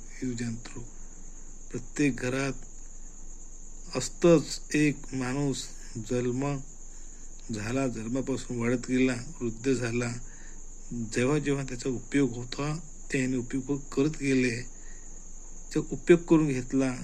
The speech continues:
मग तो पक्षी असो, तो प्राणी असो किंवा मनुष्य प्राणी असो, या प्रत्येकाचा प्रत्येकाने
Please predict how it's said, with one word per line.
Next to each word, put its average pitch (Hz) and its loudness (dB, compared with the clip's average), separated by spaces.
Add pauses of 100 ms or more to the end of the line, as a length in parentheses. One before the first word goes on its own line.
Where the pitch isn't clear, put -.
(280)
मग 117 -2
तो 113 -4
पक्षी - 2
असो, 151 4
तो 151 -2
प्राणी 120 0
असो 143 -2
किंवा 117 -2
मनुष्य 139 0
प्राणी 127 -2
असो, 117 -2 (520)
या 120 0
प्रत्येकाचा 139 0
प्रत्येकाने 135 0